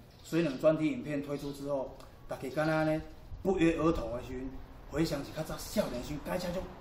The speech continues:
点点滴滴好像足甜美。陆陆续续，足侪网友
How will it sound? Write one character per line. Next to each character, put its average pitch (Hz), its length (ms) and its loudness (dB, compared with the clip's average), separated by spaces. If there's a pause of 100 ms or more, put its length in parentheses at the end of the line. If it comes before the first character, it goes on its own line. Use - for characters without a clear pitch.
(160)
点 220 300 4
点 139 180 2
滴 202 140 6
滴 196 160 2
好 - 220 2
像 117 100 -2
足 - 160 -4
甜 - 140 -6
美。 262 120 -4 (680)
陆 180 80 6
陆 185 140 8
续 180 160 4
续， 175 260 2
足 175 80 -2
侪 127 160 -6
网 135 160 0
友 131 120 -2